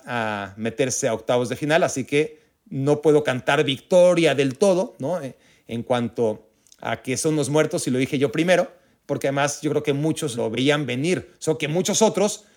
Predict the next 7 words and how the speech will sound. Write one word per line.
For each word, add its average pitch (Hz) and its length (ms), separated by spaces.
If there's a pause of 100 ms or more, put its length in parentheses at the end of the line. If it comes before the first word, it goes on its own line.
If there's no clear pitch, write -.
realmente 147 340
pensaban 147 480
que 151 80
seguía 147 280
siendo 160 400 (220)
esta 147 260
generación 156 720